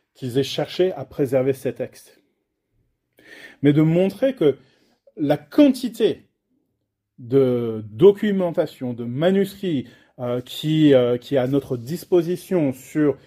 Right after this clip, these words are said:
euh, les écrits bibliques de l'Ancien Testament et puis même du Nouveau Testament sont extraordinaires comparés à tout autre ouvrage humain qui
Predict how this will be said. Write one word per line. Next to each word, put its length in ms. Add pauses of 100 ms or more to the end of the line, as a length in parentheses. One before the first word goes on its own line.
(260)
euh, 280
les 460
écrits 260
bibliques 520
de 120
l'Ancien 480
Testament 600
et 20
puis 160
même 220
du 100
Nouveau 280
Testament 600 (380)
sont 320 (260)
extraordinaires 1040
comparés 440
à 80
tout 260
autre 180
ouvrage 640 (420)
humain 520 (400)
qui 400